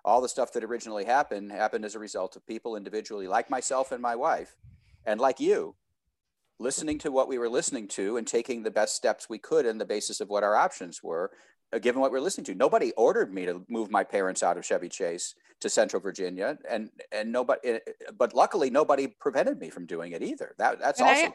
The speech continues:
Speaker 1: kinda good.
Speaker 2: I think this is all anecdotal. Like, I think this is just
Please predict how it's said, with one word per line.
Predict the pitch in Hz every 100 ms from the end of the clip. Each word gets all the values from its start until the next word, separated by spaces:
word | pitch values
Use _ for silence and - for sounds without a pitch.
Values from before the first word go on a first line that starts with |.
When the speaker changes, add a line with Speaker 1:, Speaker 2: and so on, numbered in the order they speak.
| -
Speaker 1:
kinda | -
good. | - - -
Speaker 2:
I | 233
think | 254 320 294
this | 240
is | 220
all | 202 185
anecdotal. | 175 160 180 185 117 139
Like, | 165
I | 165
think | 180 170
this | 170
is | 165
just | 165 -